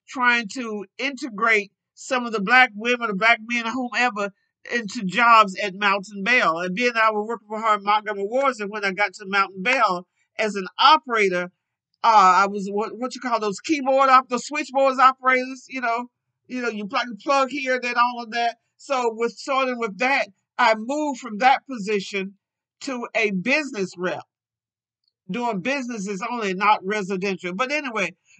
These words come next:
but so, uh, just, this is just to say that we have to move forward. When we started this month, we, we, we started with the fact that it's time to move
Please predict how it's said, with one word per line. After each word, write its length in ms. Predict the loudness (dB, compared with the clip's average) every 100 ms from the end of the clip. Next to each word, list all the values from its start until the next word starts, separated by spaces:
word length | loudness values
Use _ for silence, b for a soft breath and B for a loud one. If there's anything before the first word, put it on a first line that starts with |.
| _
but 280 | -4 0 0
so, 340 | 0 -2 -2 -4 -10 _ -2
uh, 300 | 0 0 -2 -8 _ _ -4
just, 360 | 0 0 -2 -8
this 240 | -4 -4 -6
is 180 | -8
just 280 | -4 -4 -4
to 100 | -12
say 420 | -8 -2 0 0 -4 _ _ -8
that 360 | 0 2 2 0
we 280 | -2 0 2
have 140 | 2 0
to 100 | -8
move 300 | -6 -6 -6
forward. 420 | -4 -2 0 0 -4
When 120 | -8
we 80 | -6
started 400 | 2 2 2 -4
this 180 | -6 -4
month, 280 | -2 -2 -4 b b
we, 240 | -10 -8 -8
we, 120 | -10 -12 -10
we 120 | -8
started 340 | -4 0 0 0
with 160 | -6
the 120 | -10 -2
fact 300 | 0 0 -2
that 160 | -6
it's 140 | -6 -8
time 320 | -2 -2 -2
to 80 | -6
move 260 | -6 -8